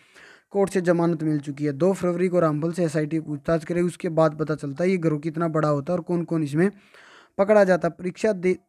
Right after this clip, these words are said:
परीक्षा तो दे रहे हैं नकली कैंडिडेट और रेस लगा रहे हैं असली। एसआईटी की जांच में एक ऐसा भी किस्सा सामने आया कि असल अभ्यर्थी की जगह नकली अभ्यर्थी ने परीक्षा दी, उसके बाद जब दौड़ हुई तो असली अभ्यर्थी पहुंच गया। उसने बायोमेट्रिक लगाने के बाद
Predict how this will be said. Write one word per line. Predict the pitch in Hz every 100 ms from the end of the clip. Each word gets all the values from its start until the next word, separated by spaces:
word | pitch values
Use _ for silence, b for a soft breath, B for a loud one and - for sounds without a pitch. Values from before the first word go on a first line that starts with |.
| _
परीक्षा | 170 165 220
तो | 220
दे | 196 190
रहे | 196
हैं | 202
नकली | 185 170 220
कैंडिडेट | 214 190 185 185
और | 196 185 160
रेस | 180 190
लगा | 175 160
रहे | 185
हैं | 185
असली। | 143 160 139 B B B 156
एसआईटी | 160 175 175
की | 208
जांच | 175 170 170
में | 175
एक | 165
ऐसा | 165 208
भी | 214
किस्सा | 196 175 180
सामने | 160 156 165 160
आया | 160
कि | 175
असल | 170 190
अभ्यर्थी | 175 156 143 185
की | 175
जगह | 160 156
नकली | 156 151 190
अभ्यर्थी | 185 160 143 175
ने | 165
परीक्षा | 147 143 170
दी, | 170
उसके | 170 -
बाद | 180 170
जब | 160 160 143
दौड़ | 175 202
हुई | 180 147 B B B B B
तो | 214
असली | 196 214 220
अभ्यर्थी | 185 165 185
पहुंच | 165 160 165
गया। | 165 185
उसने | 180 180
बायोमेट्रिक | 165 160 160 165
लगाने | 180 156 156 165
के | 165
बाद | 151 151 147